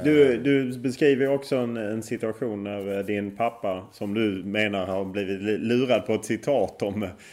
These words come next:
Speaker 1: om Zlatan som var på löpsedeln när du kommer ner i, i,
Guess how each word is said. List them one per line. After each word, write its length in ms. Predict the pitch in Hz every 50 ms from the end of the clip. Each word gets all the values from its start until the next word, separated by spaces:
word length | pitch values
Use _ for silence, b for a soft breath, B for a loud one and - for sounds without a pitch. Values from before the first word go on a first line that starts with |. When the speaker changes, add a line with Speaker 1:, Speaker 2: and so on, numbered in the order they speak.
| B B -
Speaker 1:
om 120 | 107 104
Zlatan 560 | 101 - - 143 123 98 - - - 107 98 98
som 140 | - 117
var 120 | 113 113 107
på 160 | - - 107
löpsedeln 640 | 104 107 113 113 113 - - 120 101 92 90 98 101
när 100 | 101 104 101
du 120 | 107 98
kommer 260 | - - 107 101 104
ner 240 | 110 104 95 87 90
i, 120 | 95 92 90 92 90 - -
i, 420 | - 98 95 92 92 87 76 -